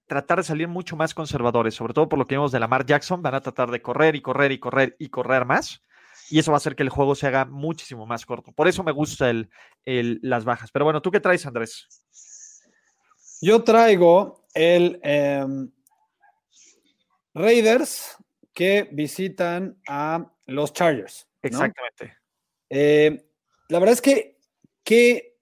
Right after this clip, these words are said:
Speaker 2: grata sorpresa me han dado los Raiders en las últimas semanas. Han jugado muy bien y además siento que al fin, al fin, después de estos años de, eh,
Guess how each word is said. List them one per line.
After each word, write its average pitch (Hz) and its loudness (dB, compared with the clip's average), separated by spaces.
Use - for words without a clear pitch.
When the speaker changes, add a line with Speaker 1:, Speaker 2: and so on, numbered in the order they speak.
Speaker 2:
grata 190 0
sorpresa 160 -4
me 165 -6
han 160 -4
dado 165 2
los 117 -4
Raiders 143 -6
en 120 -10
las 107 -12
últimas 127 -10
semanas. 120 -14
Han 151 -10
jugado 175 4
muy 160 2
bien 160 0
y 160 -6
además 160 -4
siento 202 -4
que - -2
al 196 0
fin, 180 -2
al 135 -8
fin, 160 -6
después 151 -2
de 151 -2
estos 143 -12
años 147 -6
de, 131 -6
eh, 107 -8